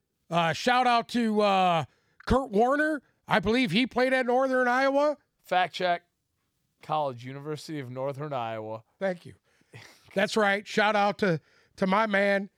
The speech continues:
Speaker 1: Kurt Warner, Hall of Famer, Northern Iowa.
Speaker 2: God bless. But yeah,
Speaker 1: God
Speaker 2: I
Speaker 1: bless
Speaker 2: think
Speaker 1: him.
Speaker 2: this Pennington dude's gonna be a, a interesting one to watch. Long jump, nine and a quarter feet.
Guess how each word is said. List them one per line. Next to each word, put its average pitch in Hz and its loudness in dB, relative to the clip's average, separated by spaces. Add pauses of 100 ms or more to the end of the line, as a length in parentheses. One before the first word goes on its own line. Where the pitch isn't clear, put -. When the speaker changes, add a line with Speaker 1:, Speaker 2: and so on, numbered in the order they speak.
(140)
Speaker 1:
Kurt 226 0
Warner, 202 2
Hall 196 2
of - -6
Famer, 180 0 (180)
Northern 175 2
Iowa. 143 0 (640)
Speaker 2:
God 143 -6
bless. 127 -6 (380)
But 190 -6
yeah, 208 0
Speaker 1:
God 208 2
Speaker 2:
I 202 0
Speaker 1:
bless 170 0
Speaker 2:
think - -10
Speaker 1:
him. 120 -12
Speaker 2:
this 151 -10
Pennington 190 -10
dude's 160 -10
gonna 156 -12
be 160 -16 (340)
a, 165 -8 (120)
a 156 -4 (760)
interesting 185 -14
one 170 -8
to 151 -10
watch. 139 -6 (400)
Long 214 2
jump, 160 -2
nine 175 -4
and 220 -6
a 180 -10
quarter 202 0
feet. 185 -12